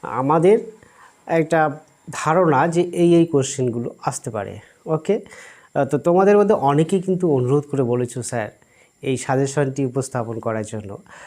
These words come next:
আর আমার কলেজে যেহেতু এখন এক্সাম চলছে, আর এই কারণেই কিন্তু আমি স-, মানে সময় পাচ্ছি না। তারপরে তোমাদের অনুরোধেই কিন্তু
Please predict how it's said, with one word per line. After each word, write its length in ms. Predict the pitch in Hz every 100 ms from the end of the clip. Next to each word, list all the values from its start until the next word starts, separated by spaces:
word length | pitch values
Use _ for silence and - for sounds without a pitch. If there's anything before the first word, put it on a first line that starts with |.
| -
আর 240 | - 127 123
আমার 300 | 117 139 135
কলেজে 400 | 143 139 151 175
যেহেতু 320 | 170 170 170
এখন 200 | 160 156
এক্সাম 340 | 131 117 135
চলছে, 300 | 135 139 -
আর 120 | 143 120
এই 80 |
কারণেই 400 | 117 135 147 156
কিন্তু 260 | 156 139 135
আমি 180 | 120 120
স-, 120 | - 117 - _ _ - _ -
মানে 120 | 113
সময় 440 | - - 202 185 180
পাচ্ছি 360 | 151 - -
না। 200 | 120 95 - - - _ _
তারপরে 440 | 143 151 185 190
তোমাদের 360 | 185 151 151 165
অনুরোধেই 640 | - 143 147 165 151 175
কিন্তু 500 | 180 147 123 139 226